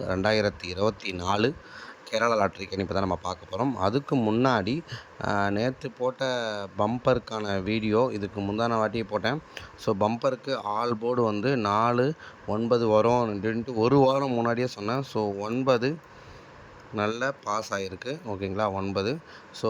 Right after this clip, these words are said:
பம்பருக்கு எதிர்பார்க்க முடியாத ஒரு ரிசல்ட்டு நைன் ஒன்.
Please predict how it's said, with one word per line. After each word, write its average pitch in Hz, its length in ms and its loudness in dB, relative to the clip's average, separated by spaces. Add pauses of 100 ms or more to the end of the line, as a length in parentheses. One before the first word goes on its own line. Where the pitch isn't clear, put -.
(140)
பம்பருக்கு 110 600 -6
எதிர்பார்க்க 110 880 -2
முடியாத 110 680 -2
ஒரு 101 160 -2
ரிசல்ட்டு 104 500 -6 (140)
நைன் 101 320 -2
ஒன். 123 200 -2